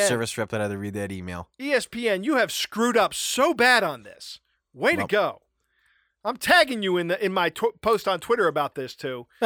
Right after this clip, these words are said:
Speaker 1: <laughs>
Speaker 2: because this is inexcusable. When I call you and, and talk about a video playback problem and you cancel the renewal of my account, ugh, I gotta calm down. Can we go on to the next one, please?
Speaker 1: Rant of the week goes to Delvin Cox.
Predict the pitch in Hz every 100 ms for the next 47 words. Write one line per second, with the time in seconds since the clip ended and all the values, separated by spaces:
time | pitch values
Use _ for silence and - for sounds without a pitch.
0 | - _ _ _ 180 - 185 170 160 -
1 | _ _ _ _ - - - 220 320 311
2 | 208 247 214 - 208 208 160 127 131 285
3 | 381 - 320 302 262 226 202 202 196 -
4 | 269 233 233 202 156 233 226 185 202 233
5 | 196 170 - 170 170 160 - - 185 240
6 | 330 - - 349 370 330 262 233 233 254
7 | 233 220 202 190 - 208 185 - - -
8 | - _ _ _ _ _ _ 175 226 254
9 | 220 - - _ _ _ 165 185 190 170
10 | 190 190 185 175 143 156 165 160 190 180
11 | 175 151 156 147 - 120 - - - _
12 | _ - 175 190 160 202 202 151 127 120
13 | 147 156 151 143 - 156 214 - -